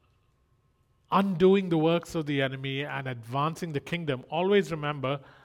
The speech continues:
that warfare, when it comes to Christianity, warfare is always relational.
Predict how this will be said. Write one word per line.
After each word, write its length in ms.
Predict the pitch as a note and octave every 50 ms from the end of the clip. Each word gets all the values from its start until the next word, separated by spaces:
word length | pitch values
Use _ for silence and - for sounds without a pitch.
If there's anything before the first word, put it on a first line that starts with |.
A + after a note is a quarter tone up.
| _ _
that 520 | - C#3+ D3+ D3+ D#3 D3+ D3+ - - - - _ _ _
warfare, 800 | - C#3 C#3+ D#3+ F3 F#3 F#3 - - - E3 C#3+ C3+ C#3+ D#3+ D3 - - - _ _ _ - _ _ _ _ _ - - _ _ _ _ _ _ _ _ _
when 140 | E3+ E3+ F3
it 60 | D#3+
comes 200 | - G#3 G3+ -
to 80 | G3+
Christianity, 640 | G3+ - F3 D#3 - - F#3+ G3 G3+ F#3 E3 E3 C#3+
warfare 640 | C#3 C#3+ D3+ E3 E3+ E3+ - - F#3 F3+ F3 E3+ D#3+
is 240 | D3+ C#3 C#3 - - _ _ _ - - _ _ -
always 840 | - D#3 D#3 E3 E3 D#3 D#3+ D#3+ D#3+ D#3 D#3 D3+ D3+ - - - _ _ _ _ _ _ _ _ _ _ _ _ _ _ _ _ _ _ _ _ _ _ _ _ _ _ _
relational. 680 | D3+ C#3 C3 C3 C3+ C3+ B2+ B2+ - C#3 B2 A#2+ A#2